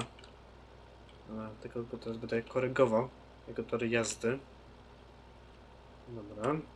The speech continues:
No i dajesz, dajesz. Mm, dajesz, dajesz. O Jezu, jak ty wolno jedziesz. Na składaku chyba bym cię wyprzedził normalnie.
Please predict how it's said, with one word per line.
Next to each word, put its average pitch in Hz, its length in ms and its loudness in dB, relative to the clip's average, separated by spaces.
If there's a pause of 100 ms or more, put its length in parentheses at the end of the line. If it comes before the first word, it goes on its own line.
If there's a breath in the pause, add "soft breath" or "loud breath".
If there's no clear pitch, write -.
(640)
No 123 220 4
i 135 60 2
dajesz, 123 280 10
dajesz. 127 480 10 (1120)
Mm, 120 560 -2
dajesz, 107 480 -4
dajesz. 110 480 -4 (3000)
O 120 60 0
Jezu, 131 400 10
jak 120 120 4
ty 139 160 2
wolno 151 260 8
jedziesz. 156 580 10 (1600)
Na 131 120 0
składaku 170 520 6
chyba 117 240 4
bym 120 440 4
cię 123 140 6
wyprzedził 117 480 6
normalnie. 113 480 2